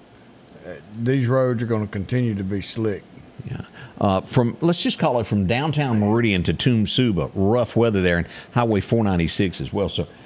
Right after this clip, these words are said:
Speaker 1: Yeah.
Speaker 2: several places to, to be on the lookout for your weather. Now, as always, I hate to even say it out loud, but there's always an incident coming into Meridian and I fifty-nine. It's raining. We hate to go out on a limb, but I'm scared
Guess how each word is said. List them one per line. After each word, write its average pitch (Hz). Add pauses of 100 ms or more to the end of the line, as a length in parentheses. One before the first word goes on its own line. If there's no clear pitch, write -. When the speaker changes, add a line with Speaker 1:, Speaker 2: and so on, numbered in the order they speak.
Speaker 1:
Yeah. 90
Speaker 2:
several 175
places 120 (440)
to, 127
to 127
be 127
on 131
the 120
lookout 127
for 107
your 98
weather. 123
Now, 107
as 95
always, 101
I 90
hate 110
to 104
even 101
say 107
it 107
out 98
loud, 78
but 85 (580)
there's 85
always 113
an 98
incident 101
coming 92
into 87
Meridian 90
and 80
I 90
fifty-nine. 92
It's 85
raining. 98
We 87 (1200)
hate 170
to 151
go 120
out 95
on 92
a 90
limb, 92
but 87
I'm 90
scared 98